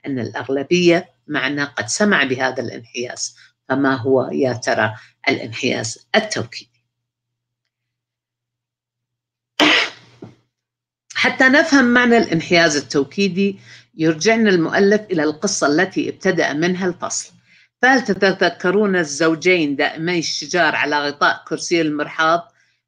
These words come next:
حيث يحلف الزوج أنه يرفع الغطاء بعد الاست-، غطاء بعد الاستخدام، وتقول زوجته أنه لا يفعل، فماذا يحصل هنا؟ وكيف ممكن لزوجين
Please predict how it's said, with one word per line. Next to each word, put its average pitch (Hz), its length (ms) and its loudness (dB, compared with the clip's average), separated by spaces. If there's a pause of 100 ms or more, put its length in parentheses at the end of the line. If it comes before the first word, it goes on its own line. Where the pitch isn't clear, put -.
حيث 165 280 0
يحلف 180 440 0
الزوج 156 440 0
أنه 160 380 -2
يرفع 180 380 2
الغطاء 147 540 0
بعد 143 260 -2
الاست-، - 480 -8
غطاء 156 580 0
بعد 151 280 2
الاستخدام، 160 840 -4 (340)
وتقول 170 400 4
زوجته 156 520 0
أنه 151 340 -2
لا 139 160 2
يفعل، 175 500 0 (520)
فماذا 233 440 4
يحصل 208 520 2
هنا؟ 143 280 -8 (440)
وكيف 214 400 -2
ممكن 190 360 -2
لزوجين 151 680 -4